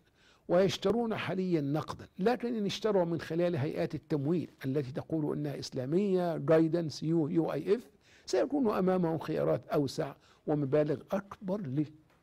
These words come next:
للشراء." هذا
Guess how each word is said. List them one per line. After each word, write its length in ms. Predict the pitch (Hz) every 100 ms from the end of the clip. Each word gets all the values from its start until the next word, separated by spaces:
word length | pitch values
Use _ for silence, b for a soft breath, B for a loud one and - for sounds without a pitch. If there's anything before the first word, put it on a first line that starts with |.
| _ _ _ _
للشراء." 500 | 175 - 123 113 113 _ b b b b b b
هذا 560 | 294 294 269 247 -